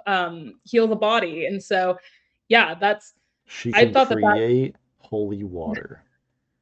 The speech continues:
Speaker 2: She can
Speaker 1: Literally.
Speaker 2: kill vampires.
Speaker 1: Yes.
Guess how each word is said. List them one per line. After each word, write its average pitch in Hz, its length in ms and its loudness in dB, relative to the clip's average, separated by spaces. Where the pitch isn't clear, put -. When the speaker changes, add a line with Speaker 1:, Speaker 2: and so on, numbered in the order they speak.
Speaker 2:
She - 240 -4
can 311 420 0
Speaker 1:
Literally. 247 580 6
Speaker 2:
kill 175 200 12
vampires. 170 1040 8
Speaker 1:
Yes. 233 640 2